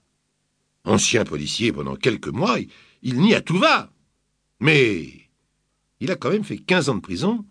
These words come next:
pour attentat aux mœurs. Ferdinand n'est pas un ange. On le somme d'expliquer son emploi du temps de quarante ans auparavant. Mais il réplique qu'il n'a aucune raison de s'expliquer. De toute manière, il y a prescription.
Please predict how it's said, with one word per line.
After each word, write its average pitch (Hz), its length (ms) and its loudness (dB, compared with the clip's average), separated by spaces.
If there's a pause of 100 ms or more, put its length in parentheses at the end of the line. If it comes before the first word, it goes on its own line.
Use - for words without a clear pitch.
(140)
pour 107 140 0
attentat 104 380 0
aux - 60 -2
mœurs. - 600 0 (840)
Ferdinand 90 440 -4
n'est 98 80 0
pas 120 220 0
un 131 120 2
ange. 131 580 0 (600)
On 85 100 -4
le 135 80 4
somme 254 380 4
d'expliquer 147 520 -2
son 123 180 -4
emploi 120 220 -2
du 110 140 -10
temps 135 180 0
de 101 80 -4
quarante 117 500 0
ans 120 100 2
auparavant. 107 600 -2 (560)
Mais 139 160 4
il 127 80 4
réplique 101 500 -2 (360)
qu'il 160 160 0
n'a 135 120 6
aucune 214 340 4
raison 135 280 2
de 247 80 0
s'expliquer. - 600 -6 (520)
De 170 100 4
toute 139 180 -4
manière, 175 520 2
il 92 80 -4
y 160 40 4
a 170 60 4
prescription. - 560 -2